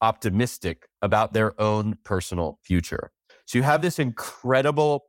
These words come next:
pragmatism inside of Gen Z, an incredible grit and willingness to work, and a feeling that they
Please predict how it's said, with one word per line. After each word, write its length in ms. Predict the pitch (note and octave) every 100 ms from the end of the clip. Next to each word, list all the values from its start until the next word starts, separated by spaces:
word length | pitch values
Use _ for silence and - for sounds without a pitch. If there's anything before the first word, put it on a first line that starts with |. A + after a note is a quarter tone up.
| _
pragmatism 1000 | - A#2 A#2+ A2 F2+ F2 C2+ A#1+ G1+ - _ _
inside 420 | G#2 G#2 A2+ G2
of 140 | F2+ D#2+
Gen 240 | G2 F2
Z, 340 | E2+ F2+ C2+ - _ _ _ -
an 80 | G#2+
incredible 1000 | G#2+ - - C3+ D3 C#3 D3+ D3 - _ _ -
grit 380 | G2+ A#2 B2 - _
and 200 | G#2 G2
willingness 840 | F#2+ A2 A2 A#2 A#2+ A#2+ - - _ _ _
to 180 | - G2
work, 640 | D#2+ F#2+ F2+ A#1 - - _ _ _ _ _
and 480 | C#3+ D3+ B2+ A2 G#2+ -
a 80 | A2
feeling 500 | - C#3+ D3+ C3 G#2+
that 140 | G#2
they 600 | G2 F2 A2+ A#2+ C3 C3+